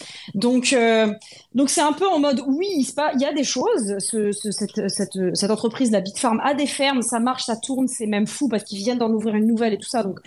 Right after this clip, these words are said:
en vrai, ils ont l'énergie qu'il faut. Mais à côté de ça, euh, Hydro-Québec, euh, le genre de E D F, quoi, même si ça fonctionne, euh, très différemment de la France, euh,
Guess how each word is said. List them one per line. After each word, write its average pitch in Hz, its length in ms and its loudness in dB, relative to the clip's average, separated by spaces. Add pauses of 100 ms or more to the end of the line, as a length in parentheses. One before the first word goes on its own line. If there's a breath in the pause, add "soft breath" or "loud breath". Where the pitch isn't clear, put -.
(180 loud breath)
en 214 80 0
vrai, 269 240 2
ils 233 220 2
ont 330 60 2
l'énergie 247 500 2
qu'il 233 140 -2
faut. 277 320 -2 (380 loud breath)
Mais 262 180 4
à 285 80 0
côté 285 240 0
de - 60 -2
ça, 349 360 2 (100)
euh, 220 260 2
Hydro-Québec, 240 800 0 (240)
euh, 185 540 2
le 185 60 0
genre 220 220 0
de 202 200 -2
E 208 80 0
D 208 300 2
F, 294 100 -10
quoi, 285 160 0
même 226 120 2
si - 100 -4
ça 202 140 -2
fonctionne, 202 360 -4
euh, 180 140 0
très 233 200 -4
différemment 202 460 -2
de 190 100 0
la 185 80 -2
France, 302 400 0 (280 loud breath)
euh, 202 340 2